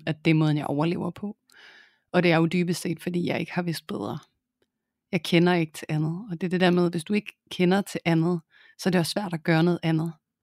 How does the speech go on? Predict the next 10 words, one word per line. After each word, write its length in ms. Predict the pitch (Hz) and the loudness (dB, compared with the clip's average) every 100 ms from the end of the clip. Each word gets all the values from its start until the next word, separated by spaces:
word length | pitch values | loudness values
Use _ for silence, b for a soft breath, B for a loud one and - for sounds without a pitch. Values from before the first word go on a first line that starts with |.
| _ _ _ _ _ - | _ _ _ _ _ -2
Øhm, 400 | 190 170 175 190 - | 0 2 -2 -6 2
men 160 | 180 180 | 4 6
det 60 | |
er 60 | 185 | 4
aldrig 240 | 180 190 | 2 0
for 100 | - | 0
sent 440 | 165 202 170 156 - _ - | -2 0 0 0 -6 _ -4
at 120 | 160 | -2
gå 100 | 190 | 0
ind 340 | - 180 180 | 2 2 2